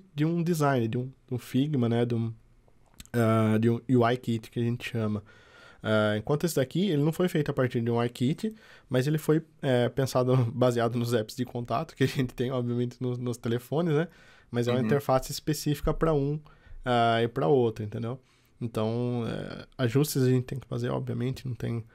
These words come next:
Speaker 1: ah, não tem como, mas se você pegar o fio da meada da questão do design ali, nossa, é, é só felicidade, cara. Você vai ver que, é, depois você não quer mais voltar pra, não quer mais sair dessa vida, assim, de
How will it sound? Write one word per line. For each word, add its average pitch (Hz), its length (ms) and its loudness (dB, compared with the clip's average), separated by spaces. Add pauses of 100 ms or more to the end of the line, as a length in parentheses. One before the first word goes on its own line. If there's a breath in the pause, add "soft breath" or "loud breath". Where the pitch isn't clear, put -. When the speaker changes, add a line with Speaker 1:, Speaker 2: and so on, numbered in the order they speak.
(360 soft breath)
Speaker 1:
ah, 113 300 2
não 113 140 -2
tem 127 160 -6
como, 139 340 0
mas 139 180 0
se - 100 -4
você 135 600 2
pegar 127 200 2
o 127 40 2
fio 135 180 0
da 127 100 0
meada 120 340 2
da 120 100 -4
questão 120 300 -8
do 120 60 -4
design 120 380 -2
ali, 120 140 -6
nossa, 165 480 -4
é, 131 260 -2 (640 soft breath)
é 127 60 -4
só 127 200 0
felicidade, 147 640 -2
cara. 117 160 -6
Você - 80 -14
vai 120 120 4
ver 120 120 2
que, 151 320 0 (580 loud breath)
é, 113 360 2
depois 117 360 -2
você 143 160 -4 (420)
não 143 240 0
quer 147 140 2
mais 143 180 4
voltar 151 460 2
pra, 143 340 0
não 123 140 -6
quer 135 160 -8
mais 139 160 -4
sair 143 280 0
dessa 143 260 0
vida, 131 220 0
assim, 131 200 -4
de 127 260 2